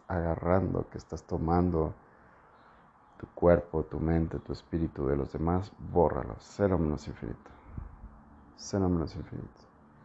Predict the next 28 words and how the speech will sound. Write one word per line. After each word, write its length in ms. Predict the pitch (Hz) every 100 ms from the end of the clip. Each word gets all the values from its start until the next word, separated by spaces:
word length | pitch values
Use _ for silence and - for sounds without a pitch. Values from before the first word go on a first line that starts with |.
| - - -
y 80 | 85
destruye 320 | 87 - 101
y 60 | 95
descrea 380 | 80 - 87 82
toda 200 | - 87
la 80 | 87
influencia, 720 | 85 - 90 82 - 80 78 -
todo 160 | 95 90
aquello 420 | 87 95 87 82
que, 220 | - 78 - - - - - - -
que 60 |
te 100 | 90
está 260 | - - 90
pegando, 680 | 95 82 85 90 82 76 -
que 80 | -
te 100 | -
está 460 | - 90 90 90 - - - - - - 90
amordazando, 1120 | 92 87 82 78 - 85 90 87 80 78 73
que 60 | -
te 120 | -
está 680 | - - 82 82 80 80 - - - - - -
deteniendo, 880 | 90 85 87 80 87 90 78 76 78 90 - - - - - - - - -
que 80 |
te 220 | 80 78 -
está 220 | - 87
vendando 440 | 85 85 82 80
los 240 | 78 - 85
ojos, 640 | 87 - 80 78 85 -